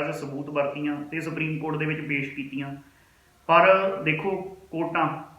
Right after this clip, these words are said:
ਕੀ ਕਰਦੀਆਂ ਨੇ, ਸਰਕਾਰ, ਸੁਪਰੀਮ ਕੋਰਟ ਨੇ ਉਹਨੂੰ ਗੈਰ ਜ਼ਰੂਰੀ ਕਹਿ ਕੇ ਮਤਲਬ ਰੱਦ ਕਰਤਾ ਉਹ ਸਬੂਤ ਨੂੰ। ਸਰਦਾਰ ਕਪੂਰ ਸਿੰਘ ਜੀ ਦੱਸਦੇ ਨੇ ਵੀ ਉਹ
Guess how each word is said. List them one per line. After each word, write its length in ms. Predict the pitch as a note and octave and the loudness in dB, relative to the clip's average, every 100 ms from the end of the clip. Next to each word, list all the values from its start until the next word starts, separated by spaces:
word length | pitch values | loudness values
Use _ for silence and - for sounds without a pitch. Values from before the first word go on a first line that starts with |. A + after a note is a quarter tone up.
| - | -12
ਕੀ 160 | D3+ D3 | -6 0
ਕਰਦੀਆਂ 400 | C#3 C3 C3+ C3+ | 0 2 0 -2
ਨੇ, 180 | C#3+ | -4
ਸਰਕਾਰ, 540 | D3 D3 C#3 D3+ D3+ D3 | -4 -6 2 4 4 2
ਸੁਪਰੀਮ 360 | D3 D#3 D#3+ | -2 -2 -4
ਕੋਰਟ 180 | D#3 D#3+ | -4 -4
ਨੇ 100 | E3 | -4
ਉਹਨੂੰ 180 | D#3+ E3 | -4 4
ਗੈਰ 220 | C#3+ D3 | 6 6
ਜ਼ਰੂਰੀ 280 | D#3 D#3 D3+ | 4 0 0
ਕਹਿ 160 | D#3 D3+ | 0 0
ਕੇ 320 | E3 D#3 - - - | -2 -6 -12 -18 -10
ਮਤਲਬ 260 | C3+ C#3+ C#3+ | -4 -2 0
ਰੱਦ 200 | C3+ C3 | 0 -2
ਕਰਤਾ 340 | B2 A2+ A#2 | -4 -4 -6
ਉਹ 140 | A#2+ | -6
ਸਬੂਤ 280 | C3 A#2 G#2+ | -6 -8 -10
ਨੂੰ। 180 | G#2+ G#2+ - - - - - - _ _ | -12 -14 -16 -20 -20 -20 -20 -20 _ _
ਸਰਦਾਰ 360 | - D#3+ F#3+ G3+ | -2 4 6 4
ਕਪੂਰ 260 | G3+ G3+ G3+ | 2 0 2
ਸਿੰਘ 180 | A3+ | 2
ਜੀ 60 | B3 | 2
ਦੱਸਦੇ 340 | G3+ E3+ E3+ | 4 4 2
ਨੇ 80 | G3+ | -2
ਵੀ 160 | A3 A#3 | -2 -2
ਉਹ 360 | A#3+ B3 - | -2 -4 -8